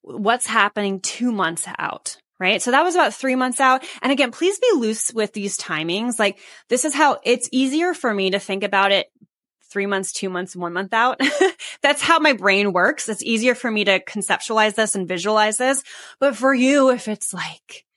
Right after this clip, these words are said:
if it's like thirteen weeks or thirteen and a half weeks or fourteen weeks, like, whatever works for you works for me.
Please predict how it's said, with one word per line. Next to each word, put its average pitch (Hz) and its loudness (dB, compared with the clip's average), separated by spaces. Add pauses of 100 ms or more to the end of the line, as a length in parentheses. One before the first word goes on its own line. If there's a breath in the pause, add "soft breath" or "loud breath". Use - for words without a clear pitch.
(440)
if - -12
it's 196 -2
like 190 -4 (160)
thirteen 269 0
weeks 294 2
or 196 -2
thirteen 247 0
and 254 0
a 254 0
half 254 0
weeks 262 -4
or 214 0
fourteen 359 2
weeks, 269 2
like, 240 2
whatever 311 2
works 294 -2
for 277 -6
you 262 4
works 233 0
for 233 -2
me. 202 0